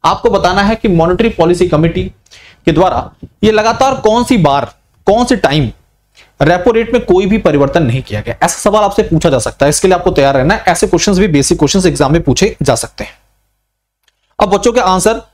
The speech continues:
यहां पर सही आने शुरू हो चुके हैं। सेवंथ टाइम, कौन सी बार भैया? सेवंथ टाइम, लगातार सातवीं बार कोई भी परिवर्तन, कोई भी चेंजेस नहीं किए गए हैं। यहाँ पर चेतना शिवहरे, विक्रम, स्मृति,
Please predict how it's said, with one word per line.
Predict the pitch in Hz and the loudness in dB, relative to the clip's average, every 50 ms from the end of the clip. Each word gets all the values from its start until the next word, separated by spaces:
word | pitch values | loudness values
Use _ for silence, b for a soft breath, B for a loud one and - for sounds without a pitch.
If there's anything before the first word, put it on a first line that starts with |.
| _ - | _ -2
यहां | 156 165 180 196 | 0 2 2 2
पर | 202 208 | 0 -2
सही | 208 - 180 185 196 | 0 0 2 2 2
आने | 165 160 180 208 - - - | 2 0 0 -2 -4 -6 -6
शुरू | - - 202 226 214 | -4 0 2 2 2
हो | 202 | 2
चुके | 202 208 208 214 220 | 2 0 0 0 0
हैं। | 220 254 240 | 0 -2 -4
सेवंथ | - - - - - 165 170 175 196 208 202 - | -6 -10 -8 -4 -2 0 0 2 0 0 -2 -2
टाइम, | - - 110 - - _ _ - | -2 -4 -4 -6 -8 _ _ -2
कौन | 156 160 180 | -2 0 0
सी | 170 190 175 | 0 0 0
बार | 160 170 165 | 2 0 0
भैया? | 160 190 226 226 - | 0 -2 -2 -4 -4
सेवंथ | - - - - - 185 185 214 220 - 185 | -8 -16 -8 -4 -2 0 0 0 -2 -2 -2
टाइम, | - - 156 185 175 | -2 0 -2 0 0
लगातार | 156 147 147 139 - 180 180 - | 0 0 0 0 0 0 -2 0
सातवीं | - - 139 135 135 185 180 147 | 0 0 -2 0 0 0 0 2
बार | 135 147 190 226 - - _ _ _ _ _ - - _ | 2 0 0 0 -4 -10 _ _ _ _ _ -14 -6 _
कोई | - 180 190 | 0 0 2
भी | 190 214 | 2 0
परिवर्तन, | 185 165 151 143 143 139 - 202 190 | 0 0 2 2 0 0 0 0 0
कोई | - 156 147 | 2 2 2
भी | 151 160 | 2 0
चेंजेस | 165 156 131 135 165 131 - | 0 0 0 0 0 0 0
नहीं | 139 120 131 135 - | 0 0 0 0 0
किए | - 120 160 190 | 0 0 0 0
गए | 180 135 127 117 | -2 -2 -4 -4
हैं। | 98 - - _ B B B B B B B | -4 -6 -12 _ B B B B B B B
यहाँ | B - 143 143 | B -4 -2 0
पर | 170 151 | 0 0
चेतना | - 165 165 165 190 180 | 0 0 0 0 0 0
शिवहरे, | - 185 170 156 165 160 165 175 170 | 0 2 2 2 2 2 2 2 2
विक्रम, | 139 143 135 - - 151 156 160 160 | 2 0 0 0 0 0 2 2 0
स्मृति, | 147 - - - 143 143 - - 151 156 160 170 - | -2 -2 -2 -2 -2 0 2 2 2 2 2 0 -2